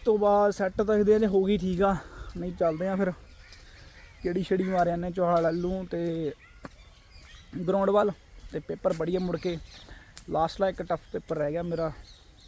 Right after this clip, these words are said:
ਤੇ ਉਹ ਨਿਕਲ ਜਾਵੇ ਔਖਾ ਸੌਖਾ, ਬਾਬੇ ਦੀ ਕਿਰਪਾ ਨਾਲ ਜਿੱਦਾਂ ਅੱਜ ਦਾ ਨਿਕਲ ਗਿਆ। ਤੇ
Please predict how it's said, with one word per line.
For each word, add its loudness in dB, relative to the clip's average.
ਤੇ -12
ਉਹ -2
ਨਿਕਲ 0
ਜਾਵੇ 2
ਔਖਾ -4
ਸੌਖਾ, -2
ਬਾਬੇ -2
ਦੀ 0
ਕਿਰਪਾ -2
ਨਾਲ -4
ਜਿੱਦਾਂ 0
ਅੱਜ -2
ਦਾ -2
ਨਿਕਲ -2
ਗਿਆ। -2
ਤੇ -16